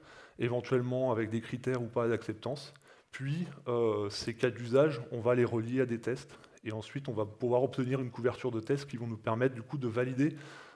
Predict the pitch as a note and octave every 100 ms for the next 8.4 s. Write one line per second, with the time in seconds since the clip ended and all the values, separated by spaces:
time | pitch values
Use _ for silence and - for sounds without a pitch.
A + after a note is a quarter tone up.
0 | _ - A2 G2 - - B2 B2 A2+ G#2+
1 | G2 - - - _ - A2 G#2 G2+ G2+
2 | F#2+ G2 F#2+ G#2+ - B2 B2+ A2 C#3+ C#3
3 | D3 C#3+ C#3 - - A2+ A#2 A2+ - -
4 | C3 C#3 C#3 B2+ G#2+ A#2+ C3 B2+ B2+ -
5 | - A2 A2+ C3 D#3+ A#2+ A#2 - A2 A2
6 | C#3 C#3+ B2 A2 G#2+ G#2+ A2 G#2+ G2 B2
7 | C3 B2+ B2+ C#3+ B2 A2 B2 B2 - A#2+
8 | - C3+ A#2